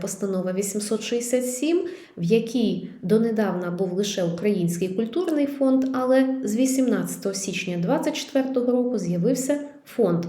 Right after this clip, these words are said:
розвитку підприємництва. І саме Фонд розвитку підприємництва покриває різницю між ринковим відсотком і тим відсотком, за яким підприємство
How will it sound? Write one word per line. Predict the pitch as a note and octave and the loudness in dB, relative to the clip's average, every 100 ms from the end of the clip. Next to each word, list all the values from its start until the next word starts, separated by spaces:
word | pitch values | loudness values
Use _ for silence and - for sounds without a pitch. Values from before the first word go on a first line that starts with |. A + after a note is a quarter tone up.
| - | -6
розвитку | F#3 F#3+ A#3+ C4 C4 C4 B3 | -4 -2 -2 -2 -2 -4 -4
підприємництва. | A#3+ A#3+ A3+ G3+ E3 C#3+ D#3+ - - - - - | -4 -2 0 0 -2 -4 -8 -12 -12 -14 -18 -8
І | C4+ | -4
саме | C4 C#4+ C#4+ C#4+ - | -2 2 2 0 0
Фонд | C#4 G#3 F3 | 2 2 2
розвитку | G#3 F#3+ F3 D#3+ - | 0 0 -2 -6 -6
підприємництва | - F#3+ G3 G#3+ D4 F4 - C#4 C#4 C#4 - - - | -6 -4 -2 0 0 -2 -4 -2 -2 -2 -12 -20 4
покриває | C#4 C#4 C#4 C#4 C4+ A#3 F3+ D#3+ E3 | 6 6 4 4 4 2 2 0 -2
різницю | G#3 A#3+ - F3+ F3 E3+ B3 | 2 2 4 2 0 0 0
між | A3 A3+ F3 - - | 2 2 0 -4 -8
ринковим | G3 A3 F#3 F#3+ A#3 A#3+ | 0 2 2 0 2 4
відсотком | B3 A#3+ C4+ C#4 - D4 - | 2 2 2 2 0 -4 -2
і | B3+ G#3 | 0 0
тим | - G3 F3+ | 2 0 0
відсотком, | A3+ - F#4 - D4 | -2 -2 -4 -2 -2
за | G3+ F#3+ | 0 0
яким | F#3+ D#4 E4+ | 0 0 0
підприємство | B3+ B3 F#3 F3+ G#3 D#4 - D#4+ | 0 -2 -2 -2 -2 -2 -2 -4